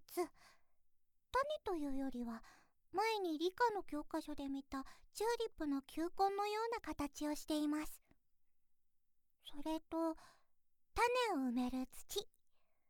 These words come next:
何が含まれているのかわかりませんが、とにかく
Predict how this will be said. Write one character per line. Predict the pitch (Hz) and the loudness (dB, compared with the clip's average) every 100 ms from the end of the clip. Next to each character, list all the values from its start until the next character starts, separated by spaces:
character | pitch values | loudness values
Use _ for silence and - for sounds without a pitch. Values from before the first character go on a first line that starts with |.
| _ _ _ - - | _ _ _ -16 0
何 | 453 523 508 | 0 2 0
が | 381 | 0
含 | - 359 | 2 2
ま | 339 349 | 4 4
れ | 339 | 2
て | 294 | 0
い | 277 | 0
る | 277 | 0
の | 269 | 0
か | - 247 | -2 -6
わ | 247 | -4
か | 285 | -4
り | 294 | -2
ま | 302 311 | -2 -2
せ | - 311 | -2 -2
ん | 285 | -2
が、 | 262 269 - - _ _ _ - | -4 -6 -10 -20 _ _ _ -2
と | 453 | 0
に | 523 | 2
か | 453 | 0
く | 370 311 | -2 -2